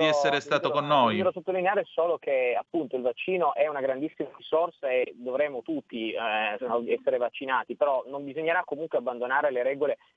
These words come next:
Speaker 1: eh, igieniche e, eh, indicate dai, dai vari enti internazionali, perché non è che il vaccino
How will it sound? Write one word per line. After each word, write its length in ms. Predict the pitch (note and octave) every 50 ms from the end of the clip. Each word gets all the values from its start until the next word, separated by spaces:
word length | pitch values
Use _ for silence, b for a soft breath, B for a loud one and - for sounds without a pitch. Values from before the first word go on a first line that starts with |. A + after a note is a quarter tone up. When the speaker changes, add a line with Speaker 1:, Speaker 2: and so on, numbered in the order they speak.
| _ _ -
Speaker 1:
eh, 200 | B2+ B2 B2 A2+
igieniche 800 | B2+ B2+ A#2+ D#3 D3+ E3 F3+ F3+ E3+ - - F3 E3 E3 D#3+ -
e, 280 | C3 C3 C3 C3+ C#3+ -
eh, 560 | C3 A#2+ A#2+ A2+ A2+ A2+ A2+ A2 A2 G#2+ A2+
indicate 500 | A#2+ A#2+ A#2 A2+ - C3 C3+ C3+ - C3+
dai, 220 | A#2+ A#2 A2+ A2
dai 160 | A2 B2 A#2
vari 160 | A#2 A#2+ B2 B2+
enti 360 | B2+ - - B2+ A#2 A#2 -
internazionali, 760 | A2+ - B2+ A#2+ A#2+ A2+ - _ B2 C3 D#3 D3 B2+ A2 A2
perché 340 | - - A2 - - B2 A2+ - b b b b _ _ -
non 140 | A#2+ B2 C#3+
è 100 | C3+ -
che 80 | A#2+
il 320 | B2+ A#2+ D#2+ F2+ A#2+ A#2+ A#2
vaccino 600 | B2 A2+ - - C#3 C3 B2 B2+ A2+ - -